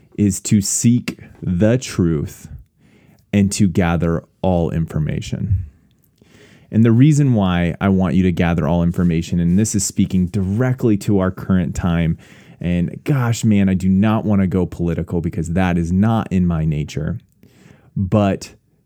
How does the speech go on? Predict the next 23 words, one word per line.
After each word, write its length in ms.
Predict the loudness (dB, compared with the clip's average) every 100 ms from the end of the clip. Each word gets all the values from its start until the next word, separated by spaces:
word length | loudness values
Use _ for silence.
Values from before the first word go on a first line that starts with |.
| -6
there 300 | 2 4 4
is 160 | 2
a 60 | 0
lot 640 | 0 0 0 0 0 -2 -2
of 200 | 0 2
noise 600 | 2 2 2 0 -2 -6 -6
out 300 | -4 -4 -2
there 380 | -2 -2 -6 -10 _
in 120 | -2 0
the 100 | 0
world 520 | -2 -2 -2 -6 -10 _
right 240 | -4 -4 -4
now. 280 | -4 -6 -8 -12 _ _ _ -20 -20 -20 -20 -20 _
And 580 | -2 0 2 2 2 -2 -6 _ _ _
what 360 | -4 -2 -2 -4
I 260 | -4 0 0
want 440 | 2 0 -4 -6
to 380 | -2 0 0 -2
really 460 | -2 4 4 4 2
talk 380 | 0 -2 -2 -2
to 140 | -2
you 240 | 2 2
about 460 | 2 0 0 -2 -4